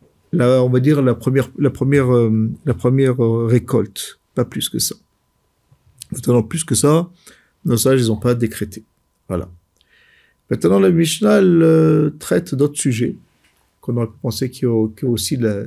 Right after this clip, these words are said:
il faisait partie de cette gzera, de cette institution, de cette, euh,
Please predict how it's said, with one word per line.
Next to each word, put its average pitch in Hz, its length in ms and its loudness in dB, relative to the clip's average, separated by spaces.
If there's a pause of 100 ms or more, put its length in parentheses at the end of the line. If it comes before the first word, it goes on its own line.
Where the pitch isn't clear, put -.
(440)
il 107 100 -8
faisait 113 240 -4
partie 113 300 -10
de 117 80 -6
cette 120 240 -6
gzera, 127 420 0
de 131 80 -4
cette 113 300 -6
institution, 113 640 -6
de 131 100 -4
cette, - 260 -8
euh, 117 200 -4